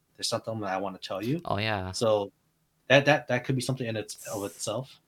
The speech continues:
Speaker 1: uh, but we don't know yet,
Speaker 2: So
Speaker 1: so.
Speaker 2: that's why I, I imagine that, like, I can't see them, like, if they don't, like,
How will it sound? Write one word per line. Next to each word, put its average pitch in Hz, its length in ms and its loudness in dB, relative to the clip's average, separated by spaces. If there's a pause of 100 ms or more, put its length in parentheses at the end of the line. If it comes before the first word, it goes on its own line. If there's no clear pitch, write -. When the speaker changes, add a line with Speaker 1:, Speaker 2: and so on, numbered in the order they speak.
(300)
Speaker 1:
uh, 90 180 -4
but 104 140 -2
we 107 100 2
don't 98 160 0
know 85 180 -8
yet, 82 280 -14
Speaker 2:
So 104 180 0
Speaker 1:
so. 98 220 -4
Speaker 2:
that's 127 140 2
why 135 180 10
I, 110 180 2
I - 20 6
imagine 104 360 4
that, 90 160 -4
like, - 360 -8 (120)
I - 60 -4
can't 117 280 0
see 120 140 -6
them, 104 300 -2 (140)
like, - 360 -8 (1300)
if 110 100 0
they 117 120 4
don't, 120 240 2
like, 104 260 -4